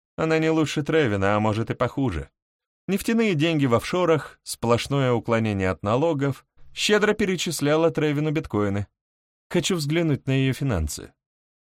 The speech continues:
"Может, она поймет, что вела себя нехорошо?"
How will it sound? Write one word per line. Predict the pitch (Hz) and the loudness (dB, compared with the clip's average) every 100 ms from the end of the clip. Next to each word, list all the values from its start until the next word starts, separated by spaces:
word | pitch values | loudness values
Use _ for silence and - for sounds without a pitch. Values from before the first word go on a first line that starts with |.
| _ _ _ _ - | _ _ _ _ -14
"Может, | 71 71 82 98 101 98 | -8 -4 0 2 2 2
она | 113 120 120 | 2 4 2
поймет, | 117 120 123 131 139 | 4 4 4 2 0
что | - - | -2 0
вела | 123 120 110 92 | 2 2 2 0
себя | - 87 78 | -2 -4 -4
нехорошо?" | 73 71 85 87 95 - 65 | -6 -6 -2 -2 -2 -4 -12